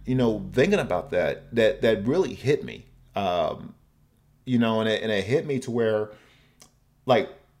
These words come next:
what, what, what excuse did I have? Like, why am I being, <laughs> you know, why, why am I being, you know, salty about something or, or feeling like, "Man, woe is me," when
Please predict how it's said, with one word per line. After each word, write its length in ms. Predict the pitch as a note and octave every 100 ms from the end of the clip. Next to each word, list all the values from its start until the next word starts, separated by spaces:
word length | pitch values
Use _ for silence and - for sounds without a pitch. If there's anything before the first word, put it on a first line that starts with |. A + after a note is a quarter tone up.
| _ _
what, 420 | A2+ A2+ B2+ B2+ B2
what, 400 | C3 E3+ G3+ -
what 180 | D#3 G3+
excuse 340 | G3 F#3 D#3+
did 100 | A2+
I 120 | G#2+
have? 240 | F#2+ E2 -
Like, 160 | F2
why 480 | - G2 A#2 F3 A3+
am 160 | B2+ A#2+
I 280 | C3 C#3+ C3
being, 800 | B2+ A#2+ A#2+ A2+ A2 G#2 G2+ G2 _ _ - C#3 -
<laughs> 480 | F3+ - - D#3+ -
you 100 | D3
know, 180 | B2+
why, 320 | A2+ A#2 C3 B2+
why 460 | - - B2+ E3+
am 100 | G#3
I 100 | F#3
being, 380 | D#3+ D3+ C#3 C3+
you 120 | B2+
know, 60 | G#2+
salty 460 | - C3+ F3+ F3
about 260 | A2 F#2+ -
something 340 | B2+ A#2 B2
or, 160 | B2 G#2+
or 260 | A#2+ A#2 A2
feeling 380 | - C#3 C3
like, 420 | C3 B2 G#2 - A#2
"Man, 280 | C3 B2
woe 200 | A#2+ C#3+
is 140 | B2+ G#2+
me," 280 | D3 D#3+ D3+
when 460 | C3+ B2+ B2+ B2